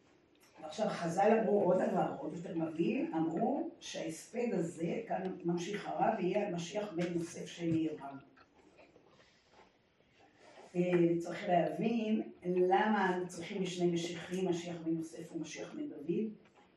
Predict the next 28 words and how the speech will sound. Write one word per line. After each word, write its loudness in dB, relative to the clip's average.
והרי -6
התכלית -4
המכוון 2
הוא 2
שנשיא 4
אחד 2
יהיה 0
לכולם, -4
כתוב, -4
"וד-, -2
ודוד 0
עבדי 2
נשיא -2
להם -2
לעולם". 0
אז -6
עכשיו 2
הוא 2
יתחיל 0
להסביר -4
הרב. -10
אני -2
רוצה -4
בכל -6
אופן -2
להגיד -2
פה -2
משהו -4